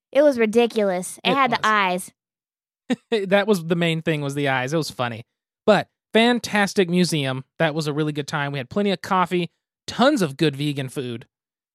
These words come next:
Speaker 2: I think we had a great time with vegan food all around. We did get to go to Tabletop Game and Hobby, which I discussed this a while back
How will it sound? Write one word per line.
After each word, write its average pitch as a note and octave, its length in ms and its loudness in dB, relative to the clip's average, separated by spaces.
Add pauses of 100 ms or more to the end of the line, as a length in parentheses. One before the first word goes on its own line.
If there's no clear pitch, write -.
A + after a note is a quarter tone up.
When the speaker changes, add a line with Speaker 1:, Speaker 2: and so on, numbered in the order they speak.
Speaker 2:
I C3+ 80 -6
think E3+ 180 -4
we D#3+ 80 -4
had D3+ 140 -2
a C3 40 -8
great E3+ 300 0
time E3+ 220 -2
with D3 100 -4
vegan D3+ 240 -4
food C#3+ 160 -2
all C#3+ 220 4
around. B2+ 440 0 (400)
We F3+ 120 4
did G#3+ 260 4
get A3+ 140 2
to A3 60 0
go G3+ 220 6
to F#3+ 160 -4
Tabletop G3 600 0
Game D#3+ 180 0
and C#3+ 120 -4
Hobby, C#3 440 0
which - 300 -4
I F3 100 -2
discussed G#3 500 -2
this F#3+ 200 -2
a D3 80 -2
while E3 460 2
back B2 440 -4